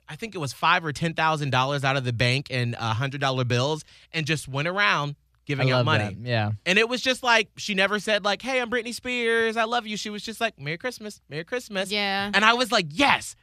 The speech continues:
Speaker 1: that is what I would love to be able to do if we ever got to that point where we'd make that much money."
Speaker 3: Yeah.
Speaker 1: So it's like, I know I'm not a bad person.
Speaker 3: I don't think, I
Speaker 2: No,
Speaker 3: think
Speaker 2: that's
Speaker 1: I'm
Speaker 2: not
Speaker 1: just
Speaker 2: the
Speaker 1: not a
Speaker 2: word.
Speaker 1: fun person.
Speaker 3: I don't think you're
Speaker 2: Well.
Speaker 3: framing it in the right way. You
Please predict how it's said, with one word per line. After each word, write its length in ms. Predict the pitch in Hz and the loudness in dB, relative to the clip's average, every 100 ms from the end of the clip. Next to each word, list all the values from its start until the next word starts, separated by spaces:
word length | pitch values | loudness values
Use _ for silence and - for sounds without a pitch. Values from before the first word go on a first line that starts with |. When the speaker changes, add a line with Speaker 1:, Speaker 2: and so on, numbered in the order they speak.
| _ | _
Speaker 1:
that 320 | 127 160 214 240 | -4 2 4 4
is 160 | 220 160 | -2 0
what 200 | 175 175 | 0 2
I 140 | 151 | 0
would 120 | 139 | 0
love 640 | 127 127 127 135 143 143 - | -2 -2 0 2 2 0 -4
to 100 | 131 | -8
be 160 | 123 | -6
able 200 | 123 120 120 | -6 -6 -8
to 120 | 120 | -8
do 400 | 110 135 120 107 | -4 -2 -2 -4
if 160 | 113 139 | -8 -6
we 100 | 127 | -4
ever 160 | 117 117 | -4 -4
got 180 | 117 | -4
to 60 | 117 | -4
that 180 | 113 - | -10 -12
point 220 | - 107 | -12 -10
where 60 | 101 | -8
we'd 140 | 113 | -8
make 200 | 110 104 | -6 -8
that 120 | 117 98 | -8 -10
much 240 | 98 - | -10 -8
money." 360 | 123 147 104 95 | -4 -4 -4 -8
Speaker 3:
Yeah. 320 | 170 160 147 165 | -8 -8 -10 -10
Speaker 1:
So 220 | - 247 | -2 2
it's 160 | 254 254 | 2 2
like, 240 | 254 240 - _ _ _ _ - | 0 0 -6 _ _ _ _ 4
I 180 | 165 | 4
know 320 | 160 156 175 240 | 4 4 4 4
I'm 100 | 240 | 4
not 180 | 214 | 4
a 100 | 156 107 85 _ _ | 4 0 -8 _ _
bad 440 | 123 113 127 196 - | 0 4 4 4 0
person. 400 | - 381 - 320 349 247 254 | -8 -6 -4 -4 -4 -6 2
Speaker 3:
I 80 | 359 | 4
don't 220 | 277 277 | 6 8
think, 120 | 262 | 8
I 120 | 247 208 | 8 8
Speaker 2:
No, 20 | |
Speaker 3:
think 140 | 156 | 8
Speaker 2:
that's 180 | 151 156 | 8 6
Speaker 1:
I'm 60 | 220 | 6
Speaker 2:
not 80 | |
Speaker 1:
just 100 | 143 | 6
Speaker 2:
the 60 | 320 | 6
Speaker 1:
not 120 | - | 6
a 40 | 190 | 6
Speaker 2:
word. 240 | 110 107 | 4 4
Speaker 1:
fun 280 | 175 180 165 | 4 4 0
person. 180 | 190 392 | -4 -2
Speaker 3:
I 40 | |
don't 120 | 523 | -2
think 120 | 440 302 | -2 0
you're 80 | |
Speaker 2:
Well. 100 | 175 | 0
Speaker 3:
framing 300 | 254 233 202 | 2 2 2
it 80 | 190 | 0
in 80 | 160 | -2
the 60 | 180 | -2
right 220 | 170 165 | -2 -2
way. 280 | 165 143 147 | -2 -2 -2
You 460 | 214 202 269 381 | -6 -6 -4 -2